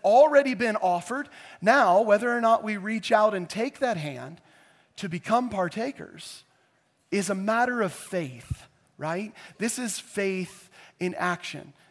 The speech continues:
This is the call that God has called each and every one of us to. So it's a pattern B prayer, right? Verses thirty-seven and thirty-eight. "Turn away my eyes from looking at vanity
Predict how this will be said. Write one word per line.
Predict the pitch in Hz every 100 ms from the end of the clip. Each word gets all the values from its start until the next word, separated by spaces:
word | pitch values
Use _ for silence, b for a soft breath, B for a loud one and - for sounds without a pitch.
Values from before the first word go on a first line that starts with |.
| b
This | 185 185
is | 202 170
the | 180
call | - 175 156
that | 151 156
God | 160 147
has | 147 -
called | 151 143 147
each | 156 -
and | 156
every | 143 139
one | 135 131
of | 131
us | 151 _ b b b _
to. | 160 135 147 _ _ _ _ _
So | -
it's | 165
a | 143
pattern | 151 139 143 151
B | 147
prayer, | 139 196 196 135
right? | 127 156 - _ _ B B B
Verses | 190 190 190
thirty-seven | 220 208 190 202 185 185
and | 180
thirty-eight. | 190 208 226 190 127 _ B B B B
"Turn | 208 226 294 294 294
away | 214 202 196
my | 208 214 240
eyes | 185 165 170 185
from | - 175 170
looking | 185 220 254 254
at | 190 160
vanity | 196 196 180 143